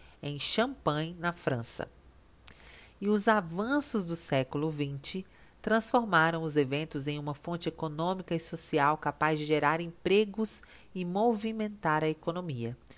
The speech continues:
E os macro ou mega eventos começaram a se sobressair cada vez mais, destacando-se as Olimpíadas e a Copa do Mundo. E olha que interessante também, trazendo uma outra curiosidade,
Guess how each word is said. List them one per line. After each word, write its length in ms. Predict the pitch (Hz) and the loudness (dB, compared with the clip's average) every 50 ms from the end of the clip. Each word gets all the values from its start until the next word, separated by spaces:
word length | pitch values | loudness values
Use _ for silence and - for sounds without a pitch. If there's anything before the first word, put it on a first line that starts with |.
| - - - - - - - | -20 -20 -20 -20 -18 -10 -4
E 120 | 151 151 | 0 0
os 200 | 151 147 139 143 | 2 2 0 -2
macro 600 | 147 151 151 156 185 220 226 - - 240 233 233 - | -2 2 2 4 4 2 2 0 -2 -2 -2 -2 -2
ou 200 | - 165 151 143 | 0 0 0 0
mega 440 | 143 135 135 151 165 196 208 214 220 | -2 0 2 4 4 4 4 2 2
eventos 600 | 208 175 160 147 151 151 - - - - - - - - - - - | 2 2 0 0 0 -4 -8 -10 -12 -12 -12 -12 -14 -20 -20 -20 -6
começaram 640 | - 180 175 175 165 - - 143 127 131 131 127 127 | -4 -2 0 0 0 2 6 6 6 6 4 2 -2
a 60 | 123 | -4
se 160 | - - 135 | -2 -2 -2
sobressair 840 | - - - 190 190 208 202 202 - - 160 147 143 151 156 151 | -2 0 0 2 4 4 4 4 4 2 2 2 2 0 -2 -4
cada 260 | - - 151 143 143 139 | 0 0 0 0 0 0
vez 300 | 139 156 170 196 185 - | 0 -2 -2 -2 -2 -2
mais, 480 | 160 139 135 135 139 139 - - - - - - - - - _ - | 0 0 0 0 -2 -2 -4 -4 -6 -8 -14 -20 -20 -20 -20 _ -2
destacando-se 1080 | 202 220 - - - 277 269 - - - - 165 156 156 151 156 156 - - - 160 - - | 0 0 2 2 0 0 -4 -4 -6 0 2 2 2 2 0 -2 -4 -4 -4 -4 -4 -4 -6
as 380 | 147 143 127 120 123 120 135 | -6 -6 -6 -4 -4 0 2
Olimpíadas 960 | 165 185 208 226 233 226 - - 165 160 156 160 156 165 165 165 - - - - | 4 4 4 2 0 -4 -6 -4 0 2 4 4 4 2 0 0 -2 -6 -6 -8
e 140 | 165 165 170 | -6 -4 -4
a 80 | 165 | -4
Copa 320 | - - 165 160 165 170 160 | 0 2 2 2 2 0 0
do 120 | 175 170 | 0 -2
Mundo. 380 | 156 131 120 123 123 123 120 - - - - - - - - - - - - - - - - - - - - _ | -2 -4 -6 -8 -8 -8 -8 -8 -10 -16 -20 -20 -20 -20 -20 -20 -20 -20 -20 -20 -20 -20 -20 -20 -20 -20 -14 _
E 160 | 180 170 180 190 | -2 2 6 8
olha 300 | 202 226 240 247 240 240 | 10 10 10 10 8 6
que 160 | 240 - 220 | 6 0 -6
interessante 760 | 214 - 220 208 214 208 - - - 143 139 139 - - 131 | -2 0 2 2 2 2 2 2 0 0 -2 -2 -6 -8 -6
também, 480 | - 139 131 127 120 110 110 123 123 - - _ _ _ - - _ - - - _ - - - - - - - | -6 -6 -4 -2 -2 -2 -2 -4 -8 -14 -20 _ _ _ -20 -20 _ -20 -20 -20 _ -20 -14 -14 -14 -14 -12 -4
trazendo 440 | - 165 151 139 135 143 139 135 143 | 0 2 2 2 2 0 -2 -2 -2
uma 180 | 135 131 127 127 | -2 0 2 6
outra 360 | 147 170 190 175 - 180 160 | 6 6 6 6 2 0 0
curiosidade, 840 | - - 156 143 143 139 139 143 131 127 120 117 113 113 - 120 | 2 0 0 2 2 0 0 0 0 0 2 2 0 -2 -6 -10